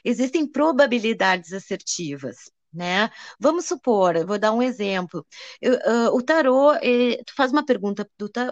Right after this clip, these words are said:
pro tarô e, e, e ele te dá, assim, a opção A e B. Qua-, ah,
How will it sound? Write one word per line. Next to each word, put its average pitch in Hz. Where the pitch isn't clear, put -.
pro 214
tarô 269
e, 294
e, 269
e 277
ele 277
te -
dá, 247
assim, 233
a 202
opção 254
A 240
e 277
B. 196
Qua-, 285
ah, 302